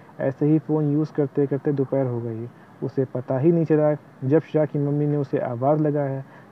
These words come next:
तब जाके उसका ध्यान टूटा। उसकी मम्मी उसे दोपहर के खाने के लिए बुला रही थीं। खाना खाने के बाद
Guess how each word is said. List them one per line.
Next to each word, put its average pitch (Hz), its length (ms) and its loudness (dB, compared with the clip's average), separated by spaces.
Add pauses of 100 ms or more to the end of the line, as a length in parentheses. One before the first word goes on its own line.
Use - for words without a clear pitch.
तब 165 160 0
जाके 147 240 0
उसका 139 240 -2
ध्यान 135 360 -4
टूटा। 127 300 -2 (880)
उसकी 143 240 2
मम्मी 143 180 2
उसे 135 280 0
दोपहर 135 400 2
के 135 80 2
खाने 135 340 -2
के 131 100 0
लिए 120 100 0
बुला 117 220 2
रही 143 220 0
थीं। 127 300 -6 (420)
खाना 151 240 0
खाने 151 320 0
के 143 140 2
बाद 139 280 -2